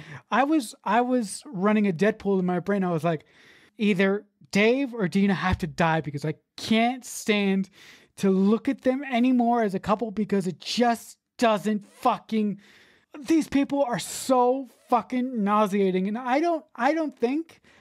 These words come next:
I have gone from loving a couple so much to despising a couple so much in this shor-, in, in this, uh, uh, short, um, um,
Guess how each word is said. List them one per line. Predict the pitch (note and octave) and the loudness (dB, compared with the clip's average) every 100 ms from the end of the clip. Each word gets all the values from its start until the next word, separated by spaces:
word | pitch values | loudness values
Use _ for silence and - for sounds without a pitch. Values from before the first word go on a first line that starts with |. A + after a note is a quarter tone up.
| - _ | -20 _
I | F#3 | -2
have | F#3+ A3 E3+ D3 | 2 2 0 0
gone | F#3 F#3+ F#3 E3+ E3 - _ _ _ | 2 4 4 2 -2 -6 _ _ _
from | A3 G#3 | 0 2
loving | F3 E3 F#3 G3 A#3+ B3 C#4 | 0 2 2 2 0 -2 -4
a | F#3+ | -10
couple | - G#3+ G#3 A3 A#3+ B3+ - | -2 0 0 -2 -4 -6 -8
so | - G#3+ | -2 0
much | G#3+ A#3 - | 2 0 -2
to | G#3+ | -2
despising | F3 D#3 - - _ _ - G#3+ A#3 G3+ G3+ | -2 -4 -6 -12 _ _ 2 2 2 0 -4
a | |
couple | F3+ F3 F3 D3+ D3 - - _ | -2 -2 -2 -6 -10 -14 -20 _
so | - - G#3 | -10 -2 2
much | F#3+ F#3+ - | 2 2 -2
in | A3+ E3+ C3+ | -2 -2 0
this | G#3+ G3+ | 0 0
shor-, | - A3 B3 | 0 0 2
in, | G3 F3+ - - - _ - | 2 0 -4 -16 -20 _ -4
in | F#3+ E3+ | 0 0
this, | D#3 A3 A3 - - - | 2 2 0 -10 -14 -4
uh, | |
uh, | F3+ F3+ A#3+ F#3 F3 F#3+ A#3 | 0 0 0 0 2 0 -4
short, | - G3+ G#3 A#3+ B3 - _ | -2 0 0 0 -8 -12 _
um, | G3 F3 E3 D#3+ D#3 D3 - _ _ _ - - | 0 2 2 2 0 -4 -8 _ _ _ -10 -2
um, | E3+ E3 D#3+ D3+ D3 F3+ | 0 2 0 -2 -4 -6